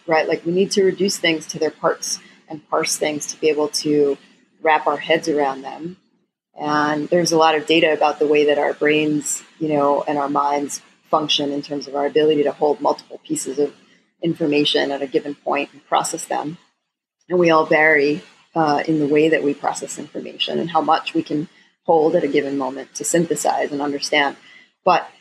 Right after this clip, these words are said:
we do that to the exclusion of a holistic view. And it's like, this goes back to our, to our both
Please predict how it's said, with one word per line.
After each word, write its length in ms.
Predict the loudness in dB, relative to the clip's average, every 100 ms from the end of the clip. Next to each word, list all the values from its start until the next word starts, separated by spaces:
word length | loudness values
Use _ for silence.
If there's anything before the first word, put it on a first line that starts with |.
| _
we 120 | -4 0
do 180 | 2
that 220 | 4 2 2
to 80 | 0
the 120 | 0
exclusion 520 | -2 -2 0 0 0
of 100 | -2
a 100 | -4
holistic 440 | 0 0 0 -4 -8
view. 260 | -8 -10 -14 _
And 100 | -8
it's 160 | -6 -2
like, 200 | -2 -2
this 140 | -4
goes 200 | -2 -2
back 260 | 0 0 0
to 180 | 0 2
our, 300 | 2 0 -2 -8 _ _ _
to 100 | -2
our 100 | 0
both 340 | 2 0 0